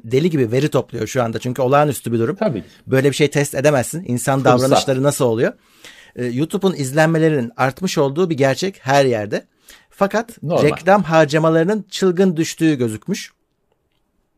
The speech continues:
Speaker 1: Onun da
Speaker 2: Firmalar
Speaker 1: sebebi
Speaker 2: çünkü
Speaker 1: evet, reklam veren firmalar çünkü neyin reklamını yapacaklar? Adam işten çıkmış, e, yani yok hani adam çalışamıyor. E, artı şey var
Speaker 2: Şimdi,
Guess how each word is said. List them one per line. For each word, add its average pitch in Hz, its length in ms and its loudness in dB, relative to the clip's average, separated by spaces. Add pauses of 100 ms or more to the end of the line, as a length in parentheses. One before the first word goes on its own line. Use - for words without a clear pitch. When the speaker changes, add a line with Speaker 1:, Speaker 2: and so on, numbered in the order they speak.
(380)
Speaker 1:
Onun 151 200 0
da 170 60 2
Speaker 2:
Firmalar 123 300 4 (160)
Speaker 1:
sebebi 107 80 -8
Speaker 2:
çünkü 113 540 -2 (140)
Speaker 1:
evet, 143 380 2
reklam 151 440 2
veren 170 200 4
firmalar 170 720 2
çünkü 120 460 -4
neyin 147 320 2
reklamını 123 380 0
yapacaklar? 117 640 -2 (100)
Adam 139 360 0
işten 147 360 0
çıkmış, - 480 -6
e, 123 120 -2
yani 120 360 0
yok 147 260 2
hani 117 160 -4
adam 127 180 -4
çalışamıyor. 135 560 -2 (400)
E, 120 100 -4
artı 135 260 -4
şey 165 200 2
var 139 80 2
Speaker 2:
Şimdi, 120 60 -2